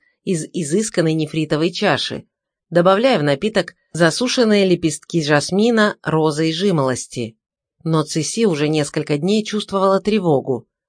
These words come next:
и даже целебные настои из лекарственных трав, рекомендованные придворными врачами, не помогали ей уснуть.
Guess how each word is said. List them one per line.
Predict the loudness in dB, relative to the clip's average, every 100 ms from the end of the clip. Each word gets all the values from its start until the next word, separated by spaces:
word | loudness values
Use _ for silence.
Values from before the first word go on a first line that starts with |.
| _ -10
и | -2
даже | 0 0
целебные | -2 0 0 0 0 0
настои | -2 -2 0 2 2 -2 _ _
из | -2
лекарственных | 2 2 2 -2 -4 -4 -4 -2
трав, | 0 0 -4 _ _ _
рекомендованные | 2 2 2 4 4 4 2 0
придворными | -2 -2 0 0 0 0
врачами, | 0 0 0 -2 0
не | -2 -2
помогали | -2 0 0 0 0 0
ей | -2 0 0
уснуть. | 0 -2 -4 -4 -6 -14